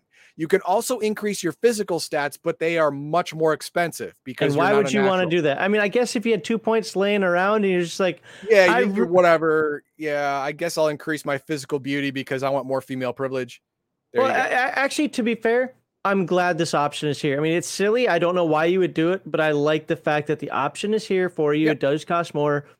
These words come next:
Speaker 2: Make your character how you want. I'm cool with that.
Speaker 1: Right. Or you want, uh, increased hit points or S D C. At first level, this is huge.
Speaker 2: Wow,
Speaker 1: Especially at first
Speaker 2: one D four
Speaker 1: level.
Speaker 2: plus one?
Speaker 1: Additional hit points.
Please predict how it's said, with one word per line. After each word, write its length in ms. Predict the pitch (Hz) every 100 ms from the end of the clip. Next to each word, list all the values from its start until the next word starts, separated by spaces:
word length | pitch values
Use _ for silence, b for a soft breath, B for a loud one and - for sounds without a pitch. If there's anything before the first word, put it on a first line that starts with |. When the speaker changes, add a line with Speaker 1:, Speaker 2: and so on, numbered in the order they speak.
| _ _
Speaker 2:
Make 160 | 156 156
your 100 | 151
character 320 | 160 147 151
how 80 | 147
you 160 | 147 135
want. 240 | 120 -
I'm 120 | 160
cool 180 | - 123
with 120 | 113
that. 200 | 117 120 _ _ _ _
Speaker 1:
Right. 140 | 131 - _ _ _
Or 240 | 240 302 226
you 140 | 202
want, 240 | 208 208 - 165
uh, 200 | 165 165
increased 360 | 185 196 185
hit 120 | 190 -
points 300 | 185 180 170
or 40 |
S 120 | 170
D 80 | -
C. 220 | 165 240
At 100 | 139
first 220 | - 190 240
level, 260 | 269 170
this 160 | 170 185
is 100 | 151
huge. 400 | 254 113 - - _ _ _ _ _ _ _ _ _ _ _ _ _ _ 131
Speaker 2:
Wow, 160 | 147 160
Speaker 1:
Especially 40 |
at 20 |
first 140 | 156 185
Speaker 2:
one 120 | 220
D 200 | 269 269
four 100 | 240
Speaker 1:
level. 160 | 240
Speaker 2:
plus 240 | 147 233 -
one? 600 | 165 147 160 247 294 - _ _ _ _ _ _ _ _ _ _ 143
Speaker 1:
Additional 440 | 139 208 208 208
hit 180 | 214 -
points. 420 | 196 123 -